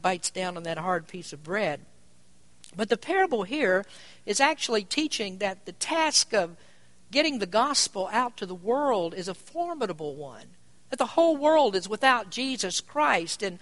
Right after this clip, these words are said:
we have to reach the entire world with the gospel of Christ, and we actually have very few people to do it. There are very few people that know Christ as Savior. You know, I looked at some statistics of,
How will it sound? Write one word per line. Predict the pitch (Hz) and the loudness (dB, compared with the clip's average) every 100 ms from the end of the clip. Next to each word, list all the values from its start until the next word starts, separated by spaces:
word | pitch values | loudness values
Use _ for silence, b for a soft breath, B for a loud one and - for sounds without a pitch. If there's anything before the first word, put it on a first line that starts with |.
| B B | B B
we | 226 233 | -2 4
have | 262 247 | 6 4
to | 226 | -2
reach | 220 311 - - | 0 0 0 -2
the | 220 | -4
entire | 214 - 247 240 | -4 2 4 4
world | 220 285 247 202 | 4 4 4 2
with | 349 - | 0 0
the | 247 | 0
gospel | 208 185 160 - 160 | 4 4 4 -6 -8
of | 156 - | -10 -10
Christ, | 175 156 233 247 | -2 0 0 -2
and | 220 | -4
we | 226 240 | 2 4
actually | 320 - - 254 | 4 0 -2 0
have | 226 220 | 0 -2
very | 180 262 294 277 | 2 4 4 2
few | 233 - 294 294 | -4 -4 -2 -2
people | 254 294 302 220 208 | -4 -2 -2 0 -2
to | 202 | -2
do | 208 294 359 | -6 -2 2
it. | 240 - - - - - - - - 254 | 0 -2 -20 -20 -20 -20 -20 -20 2 4
There | |
are | 254 | 6
very | 226 294 302 | 6 6 6
few | - 285 254 | 0 -4 -2
people | 311 339 269 214 | -2 0 2 6
that | 208 190 B B | 6 6 B B
know | 196 247 320 359 | 0 6 6 4
Christ | - 254 185 165 - | 6 6 6 0 -4
as | 190 175 | -2 0
Savior. | - 190 170 143 143 131 127 - b b b - | -2 0 0 -2 -6 -16 -18 -20 b b b -8
You | 214 | 4
know, | |
I | 247 233 247 | 6 6 4
looked | 269 - | 2 2
at | 247 214 | 0 2
some | 214 196 | -2 -4
statistics | - 196 - 269 - 190 - - | -10 -10 -4 -4 -2 -4 -4 -4
of, | 175 170 | -4 -6